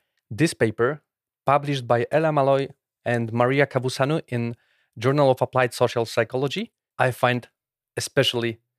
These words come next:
interesting. It tackles leadership in sport. So something not that much related to business. And we always wonder how much can we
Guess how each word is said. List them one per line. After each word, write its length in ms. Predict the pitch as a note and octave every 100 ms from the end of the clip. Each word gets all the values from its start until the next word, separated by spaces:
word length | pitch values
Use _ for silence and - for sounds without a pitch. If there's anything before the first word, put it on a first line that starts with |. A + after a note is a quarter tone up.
| _ _
interesting. 540 | C3+ B2+ A2+ - A#2 A#2 _
It 220 | D3 -
tackles 460 | D#3 D#3+ F3 D3+ -
leadership 480 | G3 F3+ - D3+ C3
in 100 | A#2
sport. 460 | - A#2+ F#2+ - _ _ _ _ _
So 160 | - B2+
something 480 | - D#3+ E3 C#3
not 280 | B2+ D3+ B2+
that 260 | B2+ B2 - _ _
much 260 | A#2 A#2 -
related 500 | A#2 B2+ C#3 C3 -
to 80 | G#2
business. 400 | A#2 G2+ G2 -
And 160 | G#2+ A2+ - - -
we 120 | B2+
always 460 | A#2+ B2+ B2+ A#2+
wonder 340 | C3 C3 B2 A2+
how 240 | A2+ B2
much 300 | B2+ C#3 -
can 160 | C3+ A#2+
we 200 | A#2+